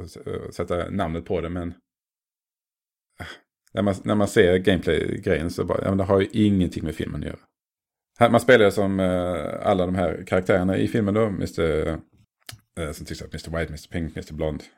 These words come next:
eh, mister Blue tror jag till och med får vara med. Och man ska då göra en, eh, olika kupper, och så gäller det då att växla mellan de här olika karaktärerna, och vissa har speciella förmågor, så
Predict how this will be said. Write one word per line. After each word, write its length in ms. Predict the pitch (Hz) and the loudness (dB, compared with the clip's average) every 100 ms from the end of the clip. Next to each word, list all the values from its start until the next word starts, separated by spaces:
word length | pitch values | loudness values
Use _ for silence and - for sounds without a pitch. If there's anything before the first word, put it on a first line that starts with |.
| _ - | _ -10
eh, 120 | 82 | -8
mister 280 | 78 80 - | -8 -8 -8
Blue 280 | 82 95 95 | -2 -2 -2
tror 160 | - | -4
jag 60 | 92 | -4
till 120 | 92 | -4
och 40 | 85 | -4
med 140 | 82 | -4
får 140 | - 90 | -6 -4
vara 140 | 85 | -2
med. 160 | 85 80 _ _ _ _ _ _ - | -4 -6 _ _ _ _ _ _ -2
Och 420 | 110 98 98 85 - | 0 2 0 -2 -4
man 120 | 107 | -4
ska 120 | 101 98 | 0 2
då 160 | 95 | 4
göra 220 | 92 85 | 4 2
en, 420 | - 92 87 85 85 | 0 -2 -2 -2 -2
eh, 380 | 85 78 73 | -2 -4 -2
olika 240 | 104 95 78 | -2 -2 -4
kupper, 600 | - 117 - 120 127 127 - _ _ _ | -2 -2 4 6 6 4 -6 _ _ _
och 100 | 113 | -10
så 100 | - | 0
gäller 220 | 107 95 | 4 4
det 60 | 87 | 4
då 60 | 87 | 0
att 100 | 90 | 0
växla 500 | 90 104 - - 92 | 2 2 2 2 2
mellan 260 | 107 87 | 4 2
de 60 | 90 | 2
här 100 | 87 | 0
olika 200 | 85 82 | -2 -4
karaktärerna, 640 | 87 80 - 76 78 76 | -2 -2 -2 -4 -4 -8
och 200 | 80 82 _ _ - | -10 -12 _ _ -6
vissa 280 | 95 92 | -4 0
har 180 | 87 82 | 0 0
speciella 360 | 78 90 92 85 | -2 -4 -4 -4
förmågor, 400 | 87 90 76 - | -2 -2 -4 -8
så 260 | - 76 | -10 -10